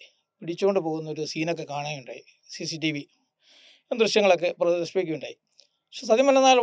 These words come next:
വളരെ നമ്മളെ ഹൃ-, നമുക്ക് ഉറങ്ങാൻ പറ്റാത്ത തരത്തിലുള്ള അത്രയും ദാരുണമാണ്. ഒരു സാധാരണ ഒരു സ-, ഒരു മനുഷ്യൻ ആത്മഹത്യ ചെയ്യുക എന്നൊക്കെ പറഞ്ഞെന്നാൽ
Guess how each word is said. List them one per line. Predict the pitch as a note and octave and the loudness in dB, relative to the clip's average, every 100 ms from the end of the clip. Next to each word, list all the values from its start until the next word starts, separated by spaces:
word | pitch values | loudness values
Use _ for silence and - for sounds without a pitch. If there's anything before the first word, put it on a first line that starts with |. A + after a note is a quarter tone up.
| G#3+ | 8
വളരെ | F#3+ A3 B3 B3 G#3+ - | 10 10 10 8 6 4
നമ്മളെ | F#3 G#3 G#3+ F3 | 2 4 4 4
ഹൃ-, | E3 E3+ E3+ D#3+ | 2 0 0 -4
നമുക്ക് | F3 F#3+ F3+ | 0 4 6
ഉറങ്ങാൻ | A3+ D4 C#4+ | 8 8 8
പറ്റാത്ത | B3 A3+ G#3+ G3 | 8 6 8 6
തരത്തിലുള്ള | F3 F3 E3+ E3 D#3+ | 6 2 2 2 0
അത്രയും | D3+ - A3 A#3 E3+ | -2 -4 -4 -4 -2
ദാരുണമാണ്. | D3+ D#3+ G3 G3 D3 - _ _ _ _ _ | 0 4 6 4 0 -10 _ _ _ _ _
ഒരു | G#3+ D4+ F3+ - | 2 2 0 4
സാധാരണ | G3+ B3+ C#4 | 8 8 6
ഒരു | C4+ | 2
സ-, | B3+ | 2
ഒരു | A#3 B3 | 2 2
മനുഷ്യൻ | A#3+ A#3+ B3+ B3+ G#3+ F#3+ | 2 0 0 -2 0 4
ആത്മഹത്യ | A#3+ C4+ A3 A3 | 8 8 8 4
ചെയ്യുക | G#3 G#3 G#3 F#3+ | 2 6 6 6
എന്നൊക്കെ | G3 G3+ F3+ | 2 -2 -2
പറഞ്ഞെന്നാൽ | F3+ F3 E3 D#3 | -2 -4 0 4